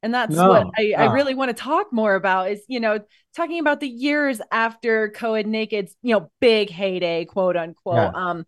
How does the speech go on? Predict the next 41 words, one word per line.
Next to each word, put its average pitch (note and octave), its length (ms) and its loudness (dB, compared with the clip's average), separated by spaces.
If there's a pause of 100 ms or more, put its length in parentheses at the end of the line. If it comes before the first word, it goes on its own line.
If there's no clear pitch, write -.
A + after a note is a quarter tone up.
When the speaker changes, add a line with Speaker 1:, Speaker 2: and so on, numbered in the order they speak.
(360)
Speaker 1:
you B3 120 -2
know, B3 60 0
what, A#3+ 240 0
what, C4 300 2 (560)
what's A#3+ 200 -10
it C4+ 80 -10
been C4 160 -2
like B3+ 480 -4 (540)
up A3+ 120 -8
until A#3 240 -4
Speaker 2:
Well, G3+ 100 6
Speaker 1:
now? D#3+ 240 2 (760)
Speaker 2:
it's B2+ 100 -2
been D#3+ 200 4
interesting. A#2 640 2
Uh, C3 260 2
you C#3+ 140 2
know, B2+ 340 4
Speaker 1:
<laughs> - 20 -4
Speaker 2:
and C#4 120 -4 (260)
that, - 200 0
it's E3+ 140 -2
one G3+ 200 4
of G#3 80 4
the E3 80 4
reasons C#3 240 2
I A#2+ 100 2
wrote A#2+ 280 -2
the A#2 60 -10
book, F#2 280 -10
is G2 160 -10
because, A#2 540 0 (460)
Speaker 1:
Yeah. B2 120 0
Speaker 2:
because A#2+ 280 -2 (100)
I, B2 400 -2 (1120)
for - 160 -4
those D3 240 2
first D#3+ 320 -2
five B2+ 440 0
years, G2+ 800 -6 (160)
we, A#2 400 -2